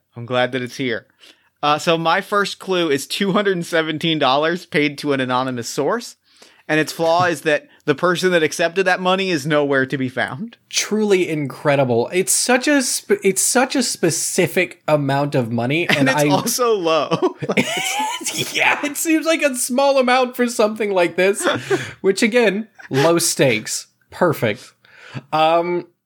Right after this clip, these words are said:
Speaker 2: next one of my pieces is competition trophies for yard of the month,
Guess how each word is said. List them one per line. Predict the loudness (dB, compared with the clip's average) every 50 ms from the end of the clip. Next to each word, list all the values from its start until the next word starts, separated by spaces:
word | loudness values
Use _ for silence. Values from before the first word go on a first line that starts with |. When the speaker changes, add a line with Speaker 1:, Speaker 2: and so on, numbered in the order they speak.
| _ _ _ _ _ _ _ _ _ _ _ _
Speaker 2:
next | -4 0 0 0 0 0 0 0
one | 2 4
of | 4 4
my | 4 2
pieces | 2 0 0 0 2 2 2 0 0
is | 2 2 4 4 4 2 0 -2 -6 -12 -12
competition | -4 0 0 2 2 0 0 2 2 0 2 2 0 -2 -2
trophies | -2 0 0 0 2 2 0 -2 -2 -2
for | 0 2 2 2
yard | 2 2 2 2 2 2 2
of | 0 0
the | 2 2
month, | 2 2 0 0 -2 -8 -14 -20